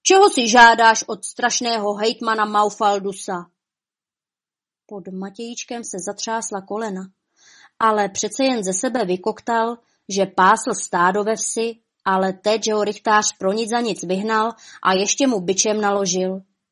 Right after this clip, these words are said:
a že nezbývá, než aby šel hledat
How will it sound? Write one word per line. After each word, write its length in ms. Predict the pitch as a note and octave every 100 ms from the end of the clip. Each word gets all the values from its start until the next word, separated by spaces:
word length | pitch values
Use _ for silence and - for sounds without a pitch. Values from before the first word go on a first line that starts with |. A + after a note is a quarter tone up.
| _
a 120 | - C4+
že 140 | C#4+
nezbývá, 760 | G#3+ G#3+ G#3+ C4 C4 C4 C4 C4+ _ -
než 120 | A3 -
aby 180 | B3+ C4+
šel 280 | - B3 F3+
hledat 360 | F#3+ A3 B3